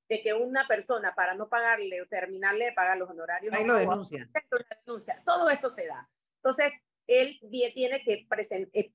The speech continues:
Speaker 1: participar allí, y luego, si el tribunal considera que hay una posible falta a la ética, ese expediente se manda a la Sala Cuarta de la Corte Suprema de Justicia, quien es la que hace audiencias y demás,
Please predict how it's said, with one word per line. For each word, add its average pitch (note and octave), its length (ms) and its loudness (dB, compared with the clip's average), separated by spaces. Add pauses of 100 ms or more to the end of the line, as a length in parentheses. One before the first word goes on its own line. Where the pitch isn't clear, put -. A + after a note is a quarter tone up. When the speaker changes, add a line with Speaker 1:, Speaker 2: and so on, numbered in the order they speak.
Speaker 1:
participar G#3+ 640 2
allí, G3 340 0
y A#3 160 -6
luego, B3+ 360 2
si A3+ 280 -2
el G3+ 180 0
tribunal G3+ 580 -2
considera F3 760 -2 (420)
que G3 280 2
hay A#3+ 220 2
una C4+ 220 2
posible C4+ 600 -2
falta F#3 400 0
a E3 60 4
la D#3 120 2
ética, G3 500 -2 (380)
ese C4 260 2
expediente A3 520 2
se F#3+ 160 -2
manda F#3+ 380 2 (120)
a F#3 80 0
la F3 120 0
Sala G3+ 380 0
Cuarta F#3+ 400 0
de E3+ 60 -4
la D3+ 140 -6
Corte E3+ 280 -8
Suprema D#3+ 400 -2
de F#3+ 60 -2
Justicia, F3+ 580 -2
quien G#3 280 0
es C4 260 2
la E3+ 200 0
que E3+ 120 0
hace F3 220 0
audiencias A3 600 -2
y C4 80 -2
demás, A#3 340 2